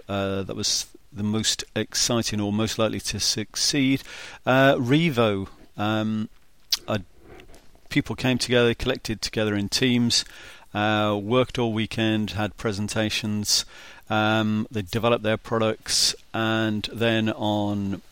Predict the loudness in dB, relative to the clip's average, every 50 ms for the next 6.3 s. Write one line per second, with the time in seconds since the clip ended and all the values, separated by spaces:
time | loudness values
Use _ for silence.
0 | -20 -16 -8 -4 -2 0 0 2 2 2 2 0 0 0 0 0 2 2 2 2
1 | 2 2 0 0 -2 -2 -2 -2 -2 -2 -2 -4 -2 0 0 0 -2 -4 -4 -2
2 | 0 0 0 -2 -4 -6 -12 -20 -20 -12 -8 -8 -6 -4 -4 -6 -6 0 2 2
3 | 2 2 0 -4 -6 -6 -6 -12 -20 -20 -20 -20 -20 -20 -12 -2 2 2 4 4
4 | 4 4 4 4 4 2 2 4 2 2 2 0 -4 -2 0 2 2 2 2 2
5 | 0 -2 -6 -16 -20 -20 -20 -20 -8 -8 -8 -4 -4 -2 0 2 2 2 2 2
6 | 0 0 2 2 2